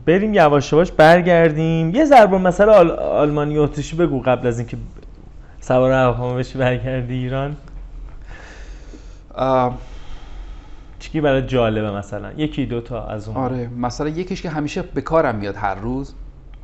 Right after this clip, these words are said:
Speaker 2: اه، من کن میت اینم هیتن نیت اف zwei Pferde sitzen. با یه پشت آدم نمی‌تونه سوار دو تا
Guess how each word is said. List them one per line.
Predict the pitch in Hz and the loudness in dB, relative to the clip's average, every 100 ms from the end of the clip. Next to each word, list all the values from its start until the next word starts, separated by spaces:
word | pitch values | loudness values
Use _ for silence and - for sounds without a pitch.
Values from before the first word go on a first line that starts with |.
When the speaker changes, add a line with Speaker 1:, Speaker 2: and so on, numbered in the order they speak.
| - - - - - - - - - - | -20 -20 -20 -20 -20 -20 -20 -20 -20 -8
Speaker 2:
اه، | 117 113 113 - | -4 -4 -4 -6
من | 120 131 127 | -4 -4 -2
کن | 151 | -4
میت | 143 135 131 | -2 -2 -4
اینم | 175 170 | -4 -6
هیتن | 170 - 156 | -8 -6 -6
نیت | 156 - | -6 -6
اف | 123 - | -8 -8
zwei | - - 131 131 - | -12 -6 -6 -6 -4
Pferde | 120 120 101 | -4 -4 -6
sitzen. | 87 - - 80 - - - - - - - - - | -10 -12 -14 -14 -16 -18 -18 -18 -18 -16 -16 -16 -6
با | 117 | -4
یه | 127 | -2
پشت | 135 185 185 - 127 | -2 -4 -6 -6 -6
آدم | 143 | -4
نمی‌تونه | 151 139 117 | -6 -6 -6
سوار | - 104 | -6 -6
دو | 107 107 | -6 -6
تا | - | -8